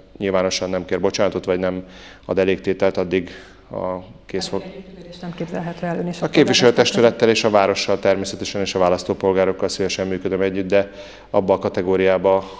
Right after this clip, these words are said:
Speaker 1: esik nálam, akivel nem szoktam kezet fogni. Van ilyen.
Speaker 2: Akkor egy pozitívummal fejezzük be. Mi volt a legpozitívabb,
Speaker 1: Ez is
Speaker 2: ami
Speaker 1: nagyon
Speaker 2: ebben a
Speaker 1: pozitív
Speaker 2: kampányban
Speaker 1: dolog,
Speaker 2: érte?
Speaker 1: mert szeretem a világos beszédet, meg a karakán dolgokat. Én nem vagyok haragtartó ember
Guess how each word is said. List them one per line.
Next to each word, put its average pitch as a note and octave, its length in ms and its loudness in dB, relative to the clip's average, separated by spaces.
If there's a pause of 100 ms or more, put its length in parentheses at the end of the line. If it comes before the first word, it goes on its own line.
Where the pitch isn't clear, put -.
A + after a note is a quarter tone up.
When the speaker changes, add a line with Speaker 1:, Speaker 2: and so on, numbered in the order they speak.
(300)
Speaker 1:
esik - 320 -6
nálam, F#2+ 260 0
akivel F#2 280 -2
nem F2+ 120 -4 (100)
szoktam F#2 360 -10
kezet F#2 280 -10
fogni. G#2 220 -12 (260)
Van - 180 -10
ilyen. - 140 -12 (1120)
Speaker 2:
Akkor F3 360 -4
egy - 120 -10
pozitívummal E3+ 760 -2
fejezzük E3+ 380 -2
be. F3 80 0
Mi F#3 120 4
volt E3 200 0
a E3+ 60 0
legpozitívabb, E3 640 -4
Speaker 1:
Ez - 20 0
is E3 100 4
Speaker 2:
ami F3+ 80 4
Speaker 1:
nagyon E3+ 160 4
Speaker 2:
ebben F3+ 80 6
a - 20 6
Speaker 1:
pozitív F#3+ 220 6 (100)
Speaker 2:
kampányban F3 280 6
Speaker 1:
dolog, F3+ 180 8
Speaker 2:
érte? - 160 4
Speaker 1:
mert - 160 4
szeretem C3 460 4
a - 20 0
világos G#2+ 400 6
beszédet, A2+ 360 -2
meg A2+ 100 0
a A2+ 80 0
karakán G#2 440 2
dolgokat. G#2 500 2 (380)
Én C3 160 2
nem C3+ 300 4
vagyok C3 220 2
haragtartó G2+ 540 2
ember F#2 420 -4